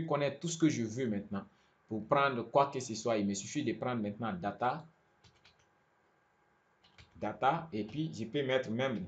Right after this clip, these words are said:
describe pour décrire.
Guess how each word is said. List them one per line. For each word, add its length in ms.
describe 520
pour 100
décrire. 500